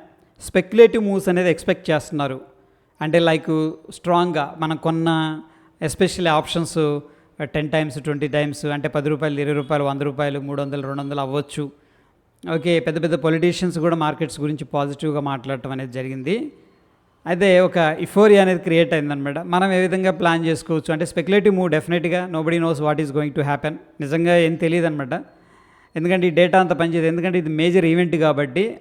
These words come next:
అప్పుడు, ఆ, సెంటిమెంట్, ఆ యొక్క ఎగ్జిట్ పోల్స్ కావచ్చు, రిజల్ట్స్ కావచ్చు, ఆ సెంటిమెంట్ ఏ విధంగా తీసుకుంటారు అనేది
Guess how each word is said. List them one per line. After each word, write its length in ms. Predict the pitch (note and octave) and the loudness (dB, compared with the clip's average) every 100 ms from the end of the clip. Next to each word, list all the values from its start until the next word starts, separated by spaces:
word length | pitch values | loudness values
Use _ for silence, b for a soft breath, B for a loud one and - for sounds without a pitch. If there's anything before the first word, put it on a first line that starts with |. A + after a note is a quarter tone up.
| - | -6
అప్పుడు, 580 | D3+ D3 E3 E3 D#3+ D#3+ B B B B B B | -6 0 4 4 4 0 B B B B B B
ఆ, 420 | D#3 D3+ D3+ D3+ D#3 - | 0 4 4 4 0 -6
సెంటిమెంట్, 640 | - G3 G3+ G#3+ G3+ D#3 C#3 - _ _ _ _ | 0 0 4 2 2 -2 -6 -10 _ _ _ _
ఆ 60 | D#3 | -2
యొక్క 200 | D#3 D#3+ D#3+ D3 D#3 - | 0 2 2 2 -2 -4
ఎగ్జిట్ 380 | D#3+ C#3+ E3+ - | -4 -2 -2 2
పోల్స్ 260 | F3 E3+ | 2 4
కావచ్చు, 340 | E3 F3 E3+ F3 | 4 4 4 2
రిజల్ట్స్ 380 | D#3 D#3+ E3+ E3 | 2 2 0 2
కావచ్చు, 600 | D#3+ D3+ - D#3+ C#3+ D3 b b b - | 4 2 0 -2 -2 -4 b b b -12
ఆ 60 | |
సెంటిమెంట్ 500 | D#3 E3+ D#3+ F3 F3 | -6 -4 -2 0 0
ఏ 140 | E3+ E3+ | 2 2
విధంగా 500 | F3+ F#3+ F#3 D#3+ C3 B B B _ | 2 2 4 2 0 B B B _
తీసుకుంటారు 600 | F3 E3+ - E3 E3 D#3+ | -4 -4 -2 0 2 4
అనేది 600 | D#3 D3+ D3 D#3 C#3+ D3+ | 4 2 0 0 0 -4